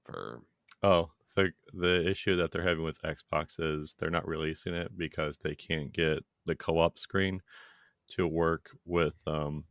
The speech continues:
Speaker 2: Xbox Series X. Sorry, Xbox Series S. They can only get it to work with the Xbox Series X.
Speaker 1: Huh.
Speaker 2: So they, um, they had to fix that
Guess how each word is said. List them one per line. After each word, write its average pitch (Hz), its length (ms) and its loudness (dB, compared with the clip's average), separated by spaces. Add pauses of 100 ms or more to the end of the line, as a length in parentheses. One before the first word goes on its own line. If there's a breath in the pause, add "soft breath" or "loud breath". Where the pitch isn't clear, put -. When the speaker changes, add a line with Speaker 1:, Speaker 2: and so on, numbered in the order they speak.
(520)
Speaker 2:
Xbox - 520 4
Series 78 540 0
X. - 680 -6 (500)
Sorry, 82 280 2 (520 loud breath)
Xbox 90 380 0
Series 80 440 0
S. 92 300 2
They 85 120 -2
can 78 120 -4
only 80 200 -2
get 80 100 0
it 78 80 -4
to 80 80 -8
work 78 200 -8
with 78 140 -10
the - 80 -20
Xbox - 440 -8
Series 78 400 -8
X. - 560 -6 (640)
Speaker 1:
Huh. - 160 -8 (600 loud breath)
Speaker 2:
So 92 220 2
they, 78 300 2
um, 73 320 -4 (320)
they 82 140 2
had 82 140 0
to 85 100 -10
fix - 320 -2
that 80 240 4